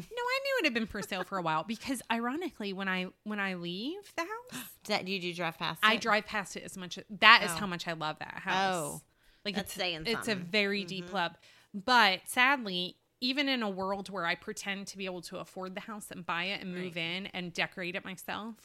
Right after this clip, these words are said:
Speaker 1: which I've done.
Speaker 2: You're still taking that dining room table.
Speaker 1: Oh, sure.
Speaker 2: <laughs>
Speaker 1: But Joe would never do it because there's no garage. There is
Speaker 2: It's
Speaker 1: no
Speaker 2: not under the
Speaker 1: gar-
Speaker 2: house?
Speaker 1: No.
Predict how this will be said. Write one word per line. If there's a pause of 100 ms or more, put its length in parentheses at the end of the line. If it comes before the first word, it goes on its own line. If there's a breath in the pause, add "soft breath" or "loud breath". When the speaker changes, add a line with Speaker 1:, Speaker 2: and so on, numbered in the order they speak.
(160)
Speaker 1:
which
I've
done.
Speaker 2:
You're
still
taking
that
dining
room
table.
Speaker 1:
Oh,
sure. (180)
Speaker 2:
<laughs>
Speaker 1:
But
Joe
would
never
do
it
because
there's
no
garage. (920)
There
is
Speaker 2:
It's
Speaker 1:
no
Speaker 2:
not
under
the
Speaker 1:
gar-
Speaker 2:
house?
Speaker 1:
No.